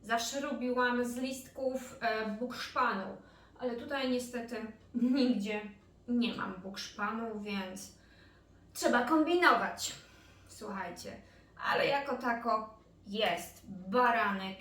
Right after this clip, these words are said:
na stół wielkanocny. Na śniadanko będzie dobrze smakował. No cóż, moi kochani, ja Wam ży-, życzę przyjemnych,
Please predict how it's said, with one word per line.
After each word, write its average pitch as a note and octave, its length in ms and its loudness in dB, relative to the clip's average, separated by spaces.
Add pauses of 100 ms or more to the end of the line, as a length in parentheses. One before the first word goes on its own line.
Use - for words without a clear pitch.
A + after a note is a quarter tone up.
(340)
na B3+ 180 0
stół G3+ 440 -2
wielkanocny. B3 840 0 (920)
Na D4 240 0
śniadanko A3+ 880 -2 (200)
będzie A3+ 640 0
dobrze G#3 440 -4
smakował. G3 720 -8 (1400)
No E4 140 -2
cóż, E4+ 200 -6
moi A#3+ 240 0
kochani, G3 480 -4 (520)
ja E4+ 240 2
Wam D#4 200 2
ży-, C4+ 300 -6
życzę B3 540 -2 (460)
przyjemnych, C4 840 0